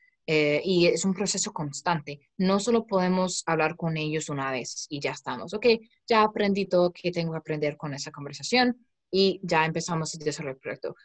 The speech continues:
No es algo, no es una línea, conversación aquí, desarrollo aquí, ventas aquí, pero es un círculo constante. Tiene que, en cualquier punto, en cada punto de su desarrollo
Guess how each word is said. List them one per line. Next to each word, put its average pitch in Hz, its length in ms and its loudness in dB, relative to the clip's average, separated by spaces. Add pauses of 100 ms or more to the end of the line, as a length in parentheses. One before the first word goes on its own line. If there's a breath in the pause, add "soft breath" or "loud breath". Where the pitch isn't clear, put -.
No 180 340 4
es 196 240 -2
algo, 185 520 2 (140)
no 208 140 0
es 226 80 -2
una 233 240 0
línea, 180 440 2 (120)
conversación 165 540 -4
aquí, 175 480 -2 (300 loud breath)
desarrollo 170 480 0
aquí, 165 400 -6
ventas 151 360 -8
aquí, 247 360 -2 (300)
pero 170 160 2
es 160 140 -2
un 202 160 0
círculo 214 460 -2
constante. 185 580 -2
Tiene 190 240 -2
que, 196 180 -2 (220 loud breath)
en 214 340 0
cualquier 220 500 0
punto, 214 520 0
en 202 140 -4
cada 208 200 0
punto 208 280 -6
de 208 100 0
su 196 100 -4
desarrollo 165 640 -2